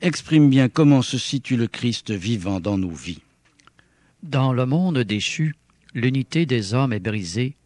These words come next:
Speaker 2: tout est combat de reptiles. Et j'essaie de me délivrer de l'angoisse qui me tenaille en la projetant sur l'autre, le bouc émissaire de ma finitude tragique. L'autre est toujours mon ennemi, et j'ai besoin qu'il le soit.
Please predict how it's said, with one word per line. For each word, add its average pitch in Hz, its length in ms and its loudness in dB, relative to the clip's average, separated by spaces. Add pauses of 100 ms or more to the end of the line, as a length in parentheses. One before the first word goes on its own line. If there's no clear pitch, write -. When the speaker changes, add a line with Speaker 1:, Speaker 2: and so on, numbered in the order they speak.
(140)
Speaker 2:
tout - 220 -2
est 131 60 0
combat 127 500 0
de 104 100 -6
reptiles. 92 760 -8 (1080)
Et 170 100 6
j'essaie 131 420 4
de 131 120 4
me 117 180 2
délivrer 117 520 0
de 120 120 0
l'angoisse 117 680 0
qui - 120 -10
me 101 120 -4
tenaille 104 580 -4 (540)
en 123 80 0
la 120 120 0
projetant 135 520 2
sur 143 180 0
l'autre, 131 460 0 (120)
le 107 180 -4
bouc 131 240 2
émissaire 123 460 0
de 107 120 -4
ma 92 160 -6
finitude 107 640 -4
tragique. - 520 -6 (1400)
L'autre 147 360 4
est 107 60 -2
toujours 131 380 2
mon 120 140 0
ennemi, 123 380 -2 (280)
et 139 60 0
j'ai 147 140 2
besoin 165 360 0
qu'il 202 200 -6
le 185 100 -2
soit. 90 300 -8